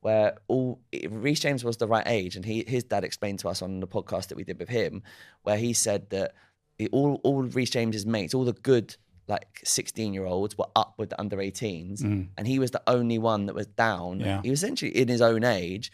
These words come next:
Speaker 1: but it, it could have been perceived as it's not a good thing, like,
Speaker 2: Yeah.
Speaker 1: he's not doing well. But he knuckled down.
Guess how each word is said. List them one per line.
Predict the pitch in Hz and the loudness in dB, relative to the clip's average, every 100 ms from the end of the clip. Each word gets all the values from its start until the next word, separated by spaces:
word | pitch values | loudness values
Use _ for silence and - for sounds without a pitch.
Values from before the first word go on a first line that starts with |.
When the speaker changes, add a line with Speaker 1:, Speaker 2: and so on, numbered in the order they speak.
| - _ | -18 _
Speaker 1:
but | 117 | 4
it, | 113 - _ _ - | 4 0 _ _ -4
it | 127 | -2
could | - 180 | 2 2
have | 147 131 | 2 0
been | 120 110 107 - - _ - | -2 -2 -6 -16 -20 _ -4
perceived | - - 117 92 98 101 - | -2 0 0 -2 -6 -10 -6
as | 98 98 - _ _ | -2 -2 -6 _ _
it's | - | -8
not | 113 90 | -4 -4
a | |
good | 101 95 | -4 -6
thing, | - 104 85 85 | -2 -2 -2 -8
like, | - 104 | -4 2
Speaker 2:
Yeah. | |
Speaker 1:
he's | 101 | 2
not | 95 | 2
doing | 104 | 0
well. | 104 87 | -2 0
But | - - - | 0 0 -6
he | - 147 | -2 2
knuckled | 139 120 120 107 | 2 0 -4 -2
down. | 110 104 104 107 | -2 0 -2 -4